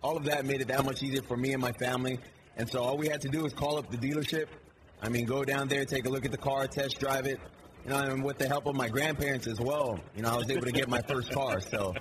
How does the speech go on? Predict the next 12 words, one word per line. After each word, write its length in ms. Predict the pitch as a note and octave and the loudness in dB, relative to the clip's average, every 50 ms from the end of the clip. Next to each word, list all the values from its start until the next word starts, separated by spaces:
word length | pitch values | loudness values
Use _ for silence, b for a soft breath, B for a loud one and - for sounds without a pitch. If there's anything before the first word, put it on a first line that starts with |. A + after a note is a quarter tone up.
| - - - | -6 -8 -10
you 320 | - - - - - - | -10 -10 -10 -10 -8 -6
know, 80 | G#2+ G#2+ - | -4 -4 -2
thanks 200 | B2+ A#2+ B2 A#2+ - | -2 -2 -2 -2 -2
to 80 | A2+ | -2
Auto 160 | A2+ B2 B2 A#2+ | 0 0 -2 -2
Trader 360 | - - B2+ B2+ B2+ C3 B2+ | -2 -2 -2 0 0 0 0
and, 180 | B2 A#2+ G#2 G2+ | -2 -2 -2 -2
and, 260 | F#2+ G#2+ A2 G#2+ G2+ | -2 -2 -2 -2 -2
and 260 | F2 F#2+ A2 A2 G#2+ - | -4 -4 -4 -4 -4 -4
Kelley 240 | - B2+ A#2 A#2 A2 | -2 -2 -2 -2 -2
Blue 180 | G2+ B2+ C3 | -2 -2 -2
Book. 220 | A#2 G2 F2 - | -2 -4 -6 -6